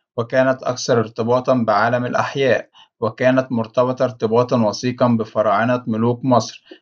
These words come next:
كآلهة للحماية، وغالبًا ما كانت تصور على إنها كبرى منتصبة،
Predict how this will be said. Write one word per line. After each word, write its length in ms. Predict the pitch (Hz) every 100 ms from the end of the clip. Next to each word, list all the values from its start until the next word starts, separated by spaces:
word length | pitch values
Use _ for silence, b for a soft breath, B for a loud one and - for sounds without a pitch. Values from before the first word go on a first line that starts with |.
| _
كآلهة 580 | - 113 113 110 120 127
للحماية، 680 | 123 113 - 113 117 123 131
وغالبًا 560 | 123 110 110 110 120 127
ما 220 | 117 110
كانت 460 | - 120 123 123
تصور 460 | - - 113 117 127
على 400 | 117 120 113 107
إنها 400 | 104 110 117 117
كبرى 460 | 110 110 120 123 120
منتصبة، 680 | 123 123 123 117 101 98